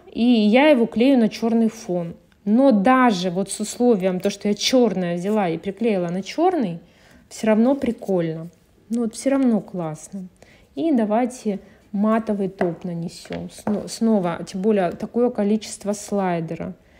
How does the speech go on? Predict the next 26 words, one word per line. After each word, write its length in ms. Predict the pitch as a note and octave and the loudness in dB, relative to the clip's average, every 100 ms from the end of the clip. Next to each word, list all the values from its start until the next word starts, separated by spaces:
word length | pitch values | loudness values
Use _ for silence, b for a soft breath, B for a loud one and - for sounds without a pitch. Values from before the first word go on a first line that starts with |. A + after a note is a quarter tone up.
| b b - | b b -20
чтобы 340 | - G3+ G#3 | -4 -2 0
это 120 | G#3 | -2
все 200 | A3 B3 | -2 0
не 120 | A#3+ | 2
скололось 840 | A3+ - A3+ A3 G3+ F#3 F3+ F3 - | 0 0 4 6 6 4 2 -2 -10
у 60 | F3 | -10
клиента. 680 | F#3 F#3 E3+ F3 E3+ - | -4 -4 -2 -6 -8 -8
Я 240 | F3 G3 G#3+ | -4 0 0
обязательно 840 | G3+ G#3+ A3 G#3 F#3 - F3+ F3 | 0 0 2 2 0 -6 -8 -8
рек-, 240 | F3 - F3+ | -8 -8 -8
рекомендую 680 | F#3 F#3+ F#3 F#3 G3+ B3+ A3+ | -6 -6 -4 -2 0 0 -2
сначала 540 | - F3+ - F#3 F3+ | -4 -8 -6 -4 -6
топ-слайдер 840 | - F3+ - - F#3+ A3 C#4 A#3 F#3 | -8 -12 -10 -6 -4 -2 -2 -4 -6
снова. 680 | - G3+ F#3+ F3 D#3+ D#3+ F3+ B B B B B B - | -8 -6 -4 -6 -8 -12 -16 B B B B B B -6
Он, 160 | G3+ | -2
видите, 280 | C4+ E4+ - | -2 -2 -4
как 160 | - G3 | -4 -4
в 120 | F#3+ | -4
бутерброде 720 | A3+ C4+ A#3 B3 B3 G#3 E3+ | -2 0 2 4 4 2 0
будет. 400 | E3+ E3+ E3+ D#3+ B B | -6 -8 -8 -8 B B
Щас 200 | - D#4+ | 0 2
кто-то 240 | - D#4 C#4 | 2 0 2
скажет: 300 | B3+ A#3 - C#4 | 4 4 4 2
«Толстые 400 | D#4 D#4+ C4+ B3+ | 2 2 2 4
ногти 440 | A3+ G3+ - F3+ | 4 0 -4 -10
будут». 320 | F3 E3+ D#3+ | -6 -6 -8